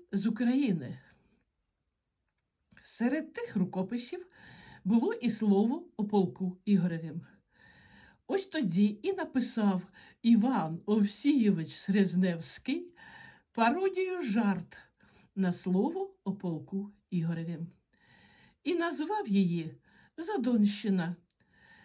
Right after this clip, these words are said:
Старовинними буквами написав, на старому пергаменті. Ну, таку задачу поставили йому, е, роботодавці.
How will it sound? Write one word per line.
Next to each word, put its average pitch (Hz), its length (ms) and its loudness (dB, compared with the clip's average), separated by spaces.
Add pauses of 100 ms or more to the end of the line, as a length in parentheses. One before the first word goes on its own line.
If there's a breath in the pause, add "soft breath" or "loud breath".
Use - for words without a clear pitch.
(380 soft breath)
Старовинними 311 960 0
буквами 330 540 0
написав, 226 680 0 (280)
на 254 140 2
старому 277 500 0
пергаменті. 214 1000 0 (640 soft breath)
Ну, 392 120 -4
таку 370 340 -4
задачу 240 600 2
поставили 208 720 2
йому, 196 380 2 (400 loud breath)
е, 190 180 4
роботодавці. 196 880 0